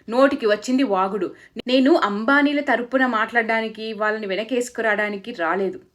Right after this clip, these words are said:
Of course, they don't need people like me to support them.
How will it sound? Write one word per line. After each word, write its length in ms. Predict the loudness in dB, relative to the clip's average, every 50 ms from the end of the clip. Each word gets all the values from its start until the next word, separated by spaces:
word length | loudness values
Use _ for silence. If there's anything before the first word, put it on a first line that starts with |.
| _ -20 _ -10 0 0 0
Of 40 | 0
course, 300 | 2 2 2 2 2 2 0
they 120 | 0 0 2 2
don't 280 | 4 4 6 6 4 4 2 2 2
need 160 | 4 2 2
people 360 | 2 0 -2 -2 -2 0 0 2
like 220 | 2 2 0 -2 -6
me 100 | -8 -8
to 140 | -8 -10 -8 -8
support 300 | -8 -8 -6 -6 -8 -6 -4 -4
them. 160 | -4 -4 -4